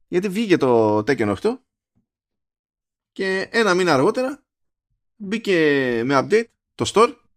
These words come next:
το οποίο δεν ήταν στο πρόγραμμα, δηλαδή δεν είχε επικοινωνηθεί, ρε παιδί μου, ότι είναι στο μενού. Μπήκε store,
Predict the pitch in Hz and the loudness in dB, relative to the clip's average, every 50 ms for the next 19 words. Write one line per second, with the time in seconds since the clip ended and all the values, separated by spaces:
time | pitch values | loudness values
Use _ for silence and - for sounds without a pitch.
0 | _ _ _ _ 208 190 - 233 226 226 226 208 214 185 156 139 131 123 120 120 | _ _ _ _ -10 -8 -4 -2 -2 -2 0 0 -2 -2 0 0 0 0 0 0
1 | 120 113 - 120 117 110 107 107 - 123 - 127 135 143 147 135 104 110 117 120 | 0 0 0 0 0 0 -2 -2 -4 -4 -2 0 0 0 0 0 0 0 0 0
2 | 156 175 185 - 151 - - - 135 135 127 123 127 120 - - 139 131 120 98 | 0 0 2 0 0 0 0 -4 -4 -2 0 0 0 -2 0 2 2 2 2 2
3 | 117 110 104 113 113 110 110 110 120 120 113 - 131 117 110 110 110 110 113 - | 0 0 0 0 0 0 -2 -2 -2 -4 -4 -2 -2 0 0 2 2 2 0 -2
4 | - _ _ _ _ _ _ _ _ _ _ _ _ _ _ _ _ _ _ _ | -6 _ _ _ _ _ _ _ _ _ _ _ _ _ _ _ _ _ _ _
5 | _ _ - 254 - 247 190 170 165 147 135 123 117 117 113 110 107 104 104 107 | _ _ -16 -8 -6 -4 0 2 2 4 4 4 4 2 2 0 0 -2 -2 -4
6 | 113 127 139 147 - - - 311 302 339 | -4 -6 -6 -8 -6 -2 0 0 -2 -2